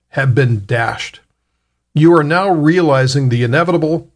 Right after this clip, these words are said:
that your funds are probably gone for now. And quite honestly, this is where most people quit. They sell out whatever they have left in the market with some parting shots and are unlikely to ever return. Or,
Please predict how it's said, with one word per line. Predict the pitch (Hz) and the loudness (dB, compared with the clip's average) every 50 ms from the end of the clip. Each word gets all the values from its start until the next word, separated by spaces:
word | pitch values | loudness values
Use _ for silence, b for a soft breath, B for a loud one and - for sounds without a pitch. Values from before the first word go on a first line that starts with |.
| - | -4
that | - 139 135 - | -4 -4 -2 0
your | 139 131 123 | 0 0 0
funds | 123 - - - 175 185 185 180 185 180 165 - - - | 0 -2 -2 0 0 0 0 -2 -4 -4 -6 -8 -10 -4
are | 135 127 120 | -4 -4 -4
probably | - - - 156 156 147 151 135 143 143 131 | -4 -2 0 0 0 0 -2 -2 -2 -2 -2
gone | 113 127 120 120 123 120 120 117 - _ _ _ _ | 0 0 0 0 0 -2 -4 -6 -8 _ _ _ _
for | _ - 127 120 | _ -4 -2 -2
now. | 113 110 104 98 98 _ _ _ _ _ _ _ _ _ _ _ - | -2 -4 -6 -8 -12 _ _ _ _ _ _ _ _ _ _ _ -4
And | 175 202 214 220 214 170 131 | -2 0 0 0 0 -2 -4
quite | - - 202 214 190 | -2 0 0 2 2
honestly, | 190 202 214 208 185 - - 220 220 214 220 - _ | 0 0 0 0 -2 -2 0 -2 -2 -2 -4 -10 _
this | - 135 123 117 127 180 190 185 - - - - - - | -6 -4 -4 0 0 0 0 0 -4 -6 -8 -10 -8 -4
is | - 147 135 110 117 | -2 -2 -2 -2 0
where | 139 147 143 143 | 0 2 2 2
most | 139 139 143 139 - | 2 0 0 0 2
people | - 156 131 135 131 | 0 0 2 2 -2
quit. | 135 - 156 131 110 - - _ _ _ _ _ _ _ - | 0 0 -2 -2 -2 -4 -8 _ _ _ _ _ _ _ 0
They | 151 147 | 0 0
sell | 135 - - 208 196 190 185 | 0 -2 -2 -2 0 2 2
out | 175 180 - 156 | 2 2 0 -2
whatever | 143 127 135 147 151 180 208 214 220 208 | -4 0 0 2 2 2 2 2 2 0
they | 180 185 180 | 0 0 0
have | 160 160 165 160 135 | 0 2 0 0 0
left | 139 139 135 139 135 - | 0 0 0 0 0 -2
in | 160 135 | -2 0
the | 131 | 0
market | 123 131 135 135 135 156 139 | 2 2 2 2 0 -2 -2
with | 135 135 127 | -2 -4 -4
some | - - 127 107 - | -2 -2 -4 -4 -2
parting | - 170 175 175 170 147 | 0 0 0 0 0 -2
shots | 131 - - 165 160 160 160 156 - - - - _ _ _ _ _ _ _ _ _ _ _ - | -2 -2 0 0 2 2 0 -2 -4 -10 -10 -10 _ _ _ _ _ _ _ _ _ _ _ -2
and | 156 180 180 180 | 0 0 2 2
are | 180 170 175 | 0 -2 0
unlikely | 180 190 190 185 175 175 202 220 220 - - 160 135 123 | -2 0 2 4 4 4 4 2 0 0 -2 -2 -2 -2
to | - 156 156 | -4 -4 -4
ever | 160 165 160 156 | -2 0 0 0
return. | 139 139 135 135 - 202 214 185 113 98 - _ _ _ _ - | 0 0 -2 -2 -2 -4 -4 -4 -6 -8 -12 _ _ _ _ -4
Or, | - 202 175 110 110 131 131 | 0 0 0 0 -2 -6 -10